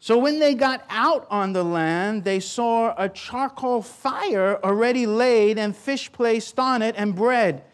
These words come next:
Jesus said to them, 'Bring some of the fish which you have now caught.' Simon Peter went up and drew the net to land, full of large fish." Say, "large fish."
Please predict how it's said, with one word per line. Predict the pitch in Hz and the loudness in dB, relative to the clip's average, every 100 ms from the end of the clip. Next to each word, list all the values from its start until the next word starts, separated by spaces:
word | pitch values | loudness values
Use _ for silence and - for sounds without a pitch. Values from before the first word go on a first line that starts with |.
| _ _ | _ _
Jesus | 185 269 247 254 | -2 0 0 -2
said | - 262 254 | 0 0 2
to | 233 | 0
them, | 233 240 196 | 2 2 0
'Bring | 160 262 359 320 254 | 2 2 2 0 -2
some | - 269 | 0 0
of | 254 | 2
the | 247 | 0
fish | - 320 311 - - - - 185 _ _ _ | 0 -4 -6 -10 -20 -20 -20 -20 _ _ _
which | - 220 - | -6 -6 -4
you | 233 | -4
have | 220 226 208 | -2 -2 -4
now | 208 226 269 254 | -2 0 0 0
caught.' | - 240 311 - - _ _ _ _ _ _ _ _ _ | -4 -6 -6 -6 -10 _ _ _ _ _ _ _ _ _
Simon | - 180 202 220 190 | -4 0 2 0 -2
Peter | 220 233 214 | -2 2 4
went | 196 226 226 - | 4 2 2 0
up | 202 220 220 | 0 0 -2
and | 190 175 156 | -6 -6 -4
drew | 185 240 | -2 0
the | 202 196 | 0 -2
net | 202 214 214 - | 0 -2 -4 -6
to | 180 | -4
land, | 165 190 202 202 196 - _ | 0 0 0 -2 -6 -10 _
full | - 285 339 277 | -6 0 2 2
of | 214 | 2
large | 185 190 269 294 277 262 254 240 - | -2 2 4 6 6 4 2 0 -4
fish." | - - 269 240 - - - _ _ _ _ | -14 -4 -2 0 -4 -12 -16 _ _ _ _
Say, | - 220 | -6 -2
"large | 202 214 240 226 | 2 2 2 0
fish." | - 233 196 139 - | -2 0 0 -2 -12